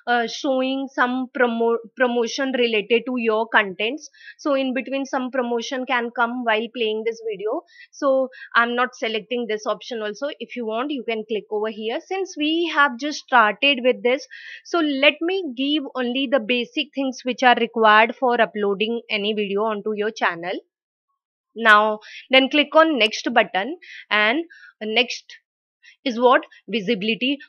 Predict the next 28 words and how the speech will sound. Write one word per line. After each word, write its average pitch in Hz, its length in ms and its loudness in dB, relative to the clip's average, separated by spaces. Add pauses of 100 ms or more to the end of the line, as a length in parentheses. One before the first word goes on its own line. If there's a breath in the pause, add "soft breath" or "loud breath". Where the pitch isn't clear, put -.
(140)
part. 170 220 4 (300 loud breath)
So 311 180 -4
what 285 140 4
is 349 220 0
visibility? 254 520 -2 (240 soft breath)
Who 294 220 2
can 330 160 4
see 294 400 -2 (300 soft breath)
your 247 280 6
videos? 185 420 -4 (200 loud breath)
So 311 400 2 (140 loud breath)
there 247 260 2
are 285 60 4
option 285 500 0
private, 233 400 4 (240)
unlisted, 233 560 -2
public. 214 460 0
Private 226 440 2
is 247 80 -2
only 240 240 0
you 233 260 0
can 247 240 2
see. 311 200 -2
Unlisted, 240 560 0 (320)
those 269 180 0
who 285 240 2
are 269 60 2 (100)
having, 247 360 2